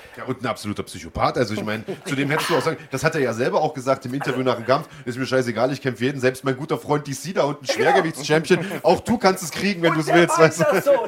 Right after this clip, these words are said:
Speaker 2: der meint das so, der
Speaker 1: Ja.
Speaker 2: meint das wirklich so. Der
Speaker 1: Ja.
Speaker 2: sagt, "Wenn du, wenn du mir, äh, keine Ahnung, wenn du mir einen Vertrag hinlegst, unterschreibe ich, ich bin Kämpfer, ich bin Fighter,
Speaker 1: Ja.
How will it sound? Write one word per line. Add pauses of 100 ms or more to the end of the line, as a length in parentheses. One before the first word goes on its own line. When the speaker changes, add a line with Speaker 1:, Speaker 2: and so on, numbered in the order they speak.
Speaker 2:
der
meint
das
so,
der
Speaker 1:
Ja.
Speaker 2:
meint
das
wirklich
so.
Der
Speaker 1:
Ja.
Speaker 2:
sagt,
"Wenn
du,
wenn
du
mir, (260)
äh,
keine
Ahnung,
wenn
du
mir
einen
Vertrag
hinlegst,
unterschreibe
ich,
ich
bin
Kämpfer,
ich
bin
Fighter,
Speaker 1:
Ja.